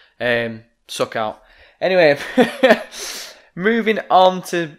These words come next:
much more recent news. So I'm gonna start with this breaking news. In the last few hours, Tye Dillinger has confirmed himself. It's not a rumour from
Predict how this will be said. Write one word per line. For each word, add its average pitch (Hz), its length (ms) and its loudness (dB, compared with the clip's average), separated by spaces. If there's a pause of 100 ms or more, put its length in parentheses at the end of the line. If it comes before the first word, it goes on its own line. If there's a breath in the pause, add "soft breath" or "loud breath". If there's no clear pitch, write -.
much 165 380 -10
more 165 300 0
recent 147 460 -8
news. 123 280 -10
So 165 140 0
I'm 156 120 0
gonna 180 140 -6
start 165 280 2
with 139 100 -6
this 151 180 -2
breaking 139 420 -2
news. 135 340 -6 (1200)
In 156 140 -6
the 160 80 4
last 175 440 2
few 170 320 0
hours, 156 460 4 (1300 soft breath)
Tye 196 380 0
Dillinger 170 720 0
has 175 320 -4
confirmed 160 640 -8
himself. 147 580 -2
It's 131 160 -14
not 175 160 -2
a 202 60 -4
rumour 175 560 -4
from 139 260 -8